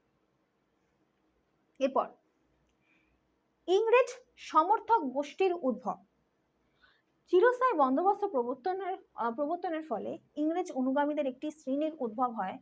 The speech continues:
যারা সরকারি অনুগত জমিদার শ্রেণী। এই বিষয়টা কি হচ্ছে যে আগেই বলেছি যে লর্ড কর্নওয়ালিস তিনি একজন ইংল্যান্ডেরই জমিদার ছিলেন এবং জমিদারি স্বার্থ বা জমিদারদেরই তিনি বেশি করে প্রাধান্য দিতেন এবং এখানেও তাই করেছিলেন উনি।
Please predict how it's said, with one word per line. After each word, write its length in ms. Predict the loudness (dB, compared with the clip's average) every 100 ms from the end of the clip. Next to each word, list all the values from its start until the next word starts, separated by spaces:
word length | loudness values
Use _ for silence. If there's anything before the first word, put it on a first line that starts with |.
| _ _ _
যারা 280 | -4 -2 -2
সরকারি 640 | -6 -4 -4 -4 -10 -10 -4
অনুগত 420 | -2 -2 -4 -4
জমিদার 440 | -6 -6 -6 -8
শ্রেণী। 320 | -8 -16 -20 -20 _ _ _ _ _ _ _ _ _ _
এই 80 | -2
বিষয়টা 380 | 0 4 6 4
কি 180 | 4 2
হচ্ছে 420 | 2 0 -4 -4 -10 -20 -20 -20 -6
যে 360 | 2 4 4 0 0
আগেই 300 | 4 6 6
বলেছি 340 | 6 4 4 2
যে 120 | 4
লর্ড 280 | 6 4 4
কর্নওয়ালিস 680 | 4 6 6 6 6 4
তিনি 200 | 2 2
একজন 260 | 2 0 -4
ইংল্যান্ডেরই 640 | 0 2 2 2 2 4 4
জমিদার 380 | 4 4 4
ছিলেন 280 | 4 0 0
এবং 260 | 0 0 2
জমিদারি 540 | 2 2 4 4 6 4 0 _ _ _ -8
স্বার্থ 380 | 4 4 6
বা 100 | 4
জমিদারদেরই 760 | 4 4 6 6 6 4 0 0
তিনি 260 | 0 0 0
বেশি 300 | -2 -4 2
করে 180 | 2
প্রাধান্য 480 | 4 -2 -2 -4 -4
দিতেন 260 | -4 -4 -6 -10 _ -4
এবং 180 | -4 -4
এখানেও 360 | -6 -4 -4 -4
তাই 260 | -4 -4
করেছিলেন 500 | -4 -8 -12 -18 -20
উনি। 140 | -20